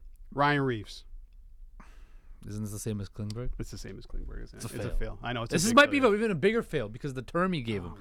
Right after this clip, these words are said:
Speaker 1: man.
Speaker 2: One point three five by three years for a guy that old, uh, who doesn't play, who, has he even gotten a fight this year?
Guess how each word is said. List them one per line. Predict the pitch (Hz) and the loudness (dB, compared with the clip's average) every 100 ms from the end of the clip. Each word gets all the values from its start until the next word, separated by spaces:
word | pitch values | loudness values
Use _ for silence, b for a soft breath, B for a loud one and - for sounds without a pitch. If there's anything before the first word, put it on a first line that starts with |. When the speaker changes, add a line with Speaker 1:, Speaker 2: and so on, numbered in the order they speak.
| - | -12
Speaker 1:
man. | - 104 | -6 8
Speaker 2:
One | 160 214 | 8 8
point | 247 240 - | 6 4 2
three | 202 196 | 0 0
five | - 175 180 185 - B B | 4 4 6 4 2 B B
by | 123 131 - | 4 4 2
three | 160 185 | 6 8
years | 175 170 185 226 - - | 10 8 8 4 0 -14
for | - 151 | 4 6
a | 143 | 8
guy | 147 160 165 | 8 6 6
that | 139 165 160 | 6 6 6
old, | 170 214 240 B B B | 6 4 2 B B B
uh, | 113 117 110 | 4 6 6
who | 139 127 | 2 6
doesn't | 139 190 196 156 | 8 8 6 0
play, | 151 175 196 196 | 6 8 8 6
who, | 135 160 143 117 - 113 110 123 | 4 4 2 -2 -8 -8 -8 -2
has | 151 240 | 0 2
he | |
even | 269 190 | 2 4
gotten | 170 180 | 4 4
a | |
fight | - 120 156 | 2 -2 -2
this | 175 - | -4 0
year? | 220 | 0